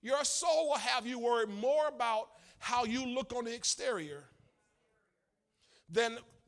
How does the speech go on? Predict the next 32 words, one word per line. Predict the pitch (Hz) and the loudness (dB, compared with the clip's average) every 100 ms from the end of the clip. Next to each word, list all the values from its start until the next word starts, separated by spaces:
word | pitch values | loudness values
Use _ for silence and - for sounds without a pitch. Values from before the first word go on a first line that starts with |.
| 180 | 0
the | 208 220 226 160 | 2 2 0 -6
building | 233 285 285 269 247 - | 0 0 0 -4 -6 -4
the | 220 214 | -4 -4
capacity | - - - 262 240 220 202 170 175 - | -6 -8 -6 -4 -4 -6 -6 -10 -12 -16
on | 196 190 | -12 -8
the | 185 202 | -8 -8
interior, | 208 190 185 156 151 | -10 -10 -10 -10 -12
on | 165 | -12
the | 170 | -10
inside | 170 - 196 185 | -6 -4 -4 -6
of | 143 | -10
you. | 143 131 - _ _ _ _ | -14 -18 -20 _ _ _ _
It'll | - 208 196 | -4 -2 -2
keep | - 220 - | -8 -14 -14
you | 190 | -10
shallow. | - 202 170 135 - _ _ _ _ _ _ - | -8 -8 -12 -14 -20 _ _ _ _ _ _ -2
Everything | 247 330 349 | 0 2 2
about | 330 302 | 4 2
this | 302 233 | 0 0
world | 277 262 | 2 2
system | - 294 240 | 0 -2 -4
is | 226 | -4
designed | 196 185 226 | -2 0 -2
to | 202 | -4
keep | - 208 | -10 -12
you | 180 | -10
shallow. | 160 156 147 110 - _ _ _ _ _ _ _ _ _ _ _ _ _ _ _ _ _ _ _ _ _ _ | -10 -10 -12 -18 -20 _ _ _ _ _ _ _ _ _ _ _ _ _ _ _ _ _ _ _ _ _ _
But | 190 294 294 | 2 2 2
he | 285 370 | -2 -2
says, | - 320 247 | 0 0 0
your | 226 285 | -2 -4
s-, | - | -2